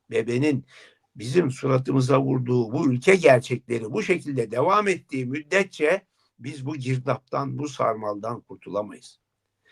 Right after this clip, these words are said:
Ve biz çocuklarımıza değer vermiyoruz. Yani doğuruyoruz, ortaya çıkıyorlar, sokakta oynuyorlar, evde oynuyorlar ama çocuklarımıza değer vermiyoruz. Nasıl değer vermiyoruz?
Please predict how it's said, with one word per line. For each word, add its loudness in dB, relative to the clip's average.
Ve 4
biz 2
çocuklarımıza 0
değer 2
vermiyoruz. 4
Yani -10
doğuruyoruz, 4
ortaya -4
çıkıyorlar, 2
sokakta -4
oynuyorlar, 0
evde 0
oynuyorlar -2
ama -8
çocuklarımıza -8
değer -2
vermiyoruz. -10
Nasıl -4
değer 2
vermiyoruz? -4